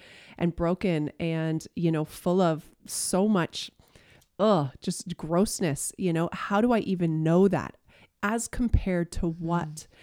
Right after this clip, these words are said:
Speaker 1: And he started to think about, you know, you don't know a line is crooked unless it's compared to a straight line. And I say that just to say,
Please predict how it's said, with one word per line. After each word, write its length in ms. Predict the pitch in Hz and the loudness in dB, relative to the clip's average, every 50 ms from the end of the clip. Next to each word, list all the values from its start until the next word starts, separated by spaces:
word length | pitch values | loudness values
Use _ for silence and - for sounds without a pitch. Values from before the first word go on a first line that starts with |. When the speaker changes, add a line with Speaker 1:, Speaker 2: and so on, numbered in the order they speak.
| - - - | -20 -10 -2
Speaker 1:
And 100 | - 185 | 0 0
he 60 | 185 | 0
started 480 | 180 - - - - 196 196 208 220 220 | 0 -2 -4 -2 0 0 2 0 0 -2
to 100 | - 208 | -4 -8
think 300 | - - - 208 202 - | -6 -4 -2 -2 -2 -2
about, 400 | 214 190 190 165 160 151 143 - _ - - - _ | -2 -4 -2 -2 -2 -2 -4 -6 _ -20 -20 -10 _
you 100 | - 185 | -2 0
know, 220 | 170 165 160 156 175 | 0 2 2 0 0
you 180 | 180 180 185 | 0 0 0
don't 300 | 175 - 190 202 226 - _ - | 2 2 2 2 0 -2 _ -2
know 400 | 180 175 175 180 202 214 190 - | 0 2 2 4 4 4 4 2
a 80 | - 160 | 2 0
line 340 | 160 165 165 160 170 180 170 | -2 0 0 0 0 0 0
is 180 | - 160 - - | -2 -2 -6 -8
crooked 460 | - - 190 185 - - - - - - | -6 -4 -4 -4 -4 -4 -8 -8 -6 -6
unless 360 | - 180 175 165 170 - - | -4 -2 -2 -2 -2 -4 -6
it's 160 | - - - | -8 -10 -10
compared 580 | - - 180 170 - - 180 175 175 175 175 - | -8 -6 -4 0 0 0 0 0 0 -2 -2 -4
to 300 | - - 160 160 156 - - | -4 -4 -2 -2 -2 -4 -6
a 20 | - | -8
straight 460 | - - - - 165 151 147 - - | -6 -6 -6 -4 -4 -4 -4 -6 -6
line. 360 | - 170 - 233 190 160 160 - - - - - - - - - 269 - _ - | -6 -6 -4 -4 -4 -4 -6 -8 -12 -20 -20 -20 -20 -20 -18 -16 -16 -14 _ -2
And 300 | - 202 202 196 190 196 - _ _ - _ _ - - _ _ - - _ | 0 2 2 2 2 0 -4 _ _ -20 _ _ -20 -20 _ _ -20 -8 _
I 100 | - 196 | 0 0
say 300 | - - - - 247 285 | 0 0 0 0 0 0
that 200 | - 392 302 - | 0 0 -2 -2
just 240 | - - 214 - - | -4 -6 -6 -6 -4
to 80 | - | -6
say, 480 | 190 - - 208 180 170 160 156 - - | -6 -4 -2 0 0 0 0 0 -2 -6